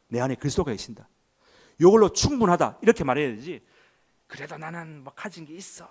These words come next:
뭐 이렇게 있어." 그죠? 이중장부 쓰면 안 돼요. 이중 플레이하면 안 되는 것입니다.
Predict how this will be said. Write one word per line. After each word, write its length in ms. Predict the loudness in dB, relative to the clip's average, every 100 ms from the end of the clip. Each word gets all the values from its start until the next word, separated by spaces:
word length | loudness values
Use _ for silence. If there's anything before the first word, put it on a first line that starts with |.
| _ _
뭐 140 | -18
이렇게 260 | -18 -18 -14
있어." 340 | -12 -12 -16 _ _ _
그죠? 180 | -20 -20 _ _ _ _ _ _ _ _ _ _ _ _
이중장부 520 | -14 -8 -4 -4 -6
쓰면 260 | -12 -14 -14
안 140 | -16
돼요. 100 | -20 _
이중 540 | -6 0 0 0 -6 -10
플레이하면 340 | -8 -8 -10
안 60 | -12
되는 200 | -16 -16
것입니다. 280 | -20 _